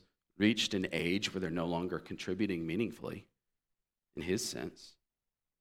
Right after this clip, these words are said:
if they are no longer adding substantial value to society, well, they're also disposable. You see the problem if you only look at our substance?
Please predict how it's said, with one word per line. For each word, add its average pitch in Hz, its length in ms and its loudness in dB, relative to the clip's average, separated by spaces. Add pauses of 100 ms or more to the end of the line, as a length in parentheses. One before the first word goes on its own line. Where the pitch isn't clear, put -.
(1500)
if 104 160 0
they 139 240 12
are 165 160 12
no 139 220 12
longer 147 460 12
adding 143 380 8
substantial 135 760 4
value 131 580 8
to 123 180 0
society, 113 840 -2 (720)
well, 156 80 2
they're 185 200 10
also - 480 4 (760)
disposable. - 600 2 (3250)
You - 60 -20
see 87 180 0
the 123 140 4
problem 127 440 6
if 101 160 -2
you 90 120 0
only 95 220 0
look 113 200 2
at 120 80 4
our 123 100 4
substance? 135 600 -4